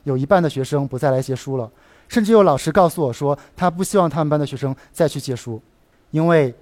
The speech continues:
他的理由是会让学生在复习的时候分心。那回到我自己这边，那我的语文课上，考试仍然在敲打着我，我不断地思考我可以做什么，但是很多时候都落空了，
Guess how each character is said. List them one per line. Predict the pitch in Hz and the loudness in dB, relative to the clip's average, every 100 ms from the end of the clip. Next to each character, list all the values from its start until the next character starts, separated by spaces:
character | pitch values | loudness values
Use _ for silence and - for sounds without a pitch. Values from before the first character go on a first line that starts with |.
| _ - | _ -6
他 | 165 | 0
的 | 160 | 2
理 | 113 | 0
由 | 120 | -6
是 | - 143 123 - _ _ | -4 -4 -4 -8 _ _
会 | - 160 | 0 2
让 | 143 | 2
学 | 131 | 0
生 | 120 143 | -4 -2
在 | 139 | 0
复 | 135 - | -2 -6
习 | 135 | -6
的 | 127 | -6
时 | - | -6
候 | 117 | -8
分 | 110 113 | -8 -10
心。 | - 110 113 _ _ _ _ _ _ _ _ _ | -8 -10 -10 _ _ _ _ _ _ _ _ _
那 | 214 | 2
回 | 196 185 | 4 6
到 | 208 | 6
我 | 147 | 6
自 | - 175 | 0 -4
己 | |
这 | 131 151 | -2 0
边， | 143 147 151 - _ _ _ - | 2 2 0 -6 _ _ _ 0
那 | 190 | 2
我 | 170 | 4
的 | 165 | 2
语 | 160 | 2
文 | 135 | -2
课 | 156 185 | 2 2
上， | 156 147 117 - _ | 6 4 2 -6 _
考 | - 135 | -4 -2
试 | 123 - 185 123 - _ | -2 0 0 0 -8 _
仍 | 147 165 | 0 2
然 | 175 | 4
在 | 160 | 2
敲 | - 165 | 2 0
打 | 139 | 0
着 | 113 120 | -2 -8
我， | 123 135 _ _ _ _ _ _ | -10 -18 _ _ _ _ _ _
我 | 160 | -8
不 | 151 | 0
断 | 214 | 2
地 | 214 | 2
思 | 180 196 | 2 0
考 | 156 | 0
我 | 135 | 0
可 | 151 | 0
以 | 165 | -2
做 | 190 185 | 2 0
什 | 139 107 | 0 -8
么， | 104 - _ _ _ _ _ | -14 -18 _ _ _ _ _
但 | 175 | -2
是 | 170 180 | 2 0
很 | 147 | 0
多 | 120 160 | -2 -2
时 | 139 | -2
候 | 139 | -4
都 | 143 | -2
落 | 147 127 | -4 -4
空 | 139 135 | -4 -4
了， | 113 | -6